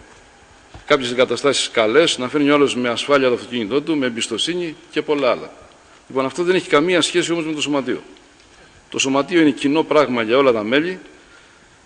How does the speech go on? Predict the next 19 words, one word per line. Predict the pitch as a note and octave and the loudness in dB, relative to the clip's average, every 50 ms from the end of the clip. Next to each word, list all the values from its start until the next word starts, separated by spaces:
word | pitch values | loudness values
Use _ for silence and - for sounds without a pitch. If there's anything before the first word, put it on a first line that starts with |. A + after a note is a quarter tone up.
| _ _ - - | _ _ -20 -12
ε, | - B2+ B2 B2+ B2+ B2 B2 A#2+ A#2+ A#2 | -6 -2 0 2 2 4 2 2 2 0
και | A#2 - C#3 | -2 -2 -2
εμείς | C#3+ F3+ E3+ | -2 0 0
θα | F3 D3+ | -4 -4
προσπαθήσουμε | D3 C#3 - C#3+ C#3 D3 F3 - D#3+ F3 F3 F3 E3+ D#3 - - - - - | -4 -4 -2 -2 -2 -2 -2 -4 -2 -2 -2 -2 -4 -4 -8 -16 -20 -20 -18
για | - A#2 B2+ C3+ | -6 0 4 6
όλα | D#3+ E3 E3 | 6 6 6
τα | C#3 C#3+ C3 | 4 2 2
μέλη, | C3+ D3+ E3+ E3+ F3+ F#3+ F3+ D#3+ - - - - - - - | 4 2 2 2 0 -4 -4 -6 -10 -16 -20 -20 -20 -20 -14
ε, | - - B2+ B2+ B2 A#2+ A#2+ A#2+ A2+ A2+ A2+ | -8 -4 -2 -2 0 0 -2 -2 -2 -4 -4
με | A#2+ | -4
τα | A#2 A#2+ A2+ | -4 -4 -4
σεμινάρια | - - A#2 A#2+ B2 C#3 D#3+ D#3+ D3+ C#3+ B2+ | -4 -2 -4 -2 2 4 4 4 6 4 2
που | A2+ A#2 A2 | 2 0 -4
θα, | - A#2 A2+ A2 G#2+ G#2 G2+ G2+ G2+ F#2+ F#2+ F#2+ - | -2 0 2 2 2 2 0 -2 -4 -6 -8 -8 -6
που | C#3+ | -6
είπαμε | C#3+ C#3 C#3 B2+ | -4 -2 -2 -4
στην | - - A#2 | -4 -4 -2
πορεία | A2 A#2 A#2 B2 D3 D3 B2 G#2 F2+ - | 0 2 4 4 6 4 4 2 0 -4